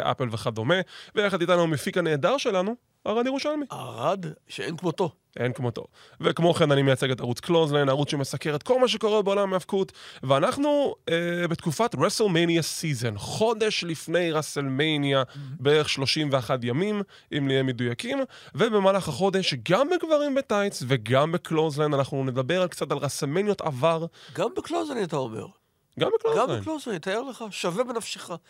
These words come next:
Speaker 1: כן.
Speaker 2: יש לכם בימה לשמוע ולהקשיב ל-,
Speaker 1: בוודאי.
Speaker 2: אדם שעושה את זה הטוב ביותר.
Speaker 1: בוודאי, אז
Speaker 2: בבקשה.
Speaker 1: תהיו מוכנים, כל יום שני, החל משבוע הבא, זה חוזר, אנחנו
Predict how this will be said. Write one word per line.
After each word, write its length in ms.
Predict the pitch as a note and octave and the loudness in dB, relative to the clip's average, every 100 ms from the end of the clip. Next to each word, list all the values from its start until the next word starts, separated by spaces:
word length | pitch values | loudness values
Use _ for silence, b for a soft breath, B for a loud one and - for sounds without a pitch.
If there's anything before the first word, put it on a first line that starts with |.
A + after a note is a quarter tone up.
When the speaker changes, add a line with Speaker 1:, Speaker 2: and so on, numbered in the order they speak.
| b | b
Speaker 1:
כן. 200 | B3+ C#4 | -6 -6
Speaker 2:
יש 140 | - A#3+ | -8 -8
לכם 280 | A3+ G3+ | -6 -6
בימה 360 | D#3+ E3+ E3+ G3 | -4 0 2 2
לשמוע 580 | F3 - D#3+ D#3+ F3+ G3 | -2 -6 -2 0 2 0
ולהקשיב 800 | D#3+ D3 D3 D3+ D3 C#3+ F#3+ F#3 F#3+ | -4 -4 -2 -2 -6 -6 -10 -8 -6
ל-, 160 | F#3 - _ - | -8 -10 _ -8
Speaker 1:
בוודאי. 400 | A#2+ B2 E3+ A3+ | 0 2 2 2
Speaker 2:
אדם 160 | F#3+ C#4+ | 2 2
שעושה 320 | E4 E3+ - E3+ | 0 -4 -2 0
את 60 | |
זה 80 | G3 | 0
הטוב 200 | F#3 A3 | -2 -2
ביותר. 300 | C4 A#3+ C4+ C#3+ | -2 -2 0 0
Speaker 1:
בוודאי, 480 | A#2+ B2+ D#3 B3+ A3+ | 0 2 2 2 2
אז 120 | B2+ | 0
Speaker 2:
בבקשה. 160 | C3 C3+ | -2 0
Speaker 1:
תהיו 200 | C#3 F3 | 2 2
מוכנים, 560 | G#3 F#3+ D3 A#2 A2 | 2 2 2 2 0
כל 220 | G#2+ C#3+ D#3 | 2 2 4
יום 120 | D#3 | 2
שני, 380 | - D3+ B2+ A#2 | 2 2 4 2
החל 180 | A2+ B2+ | 2 0
משבוע 440 | B2 - A#2 A#2+ | 0 0 0 0
הבא, 180 | B2 B2+ | 2 2
זה 100 | A#2+ | 2
חוזר, 600 | - C#3+ G#2+ A2 B2 C3+ | 2 0 0 0 4 4
אנחנו 200 | A#2 | 2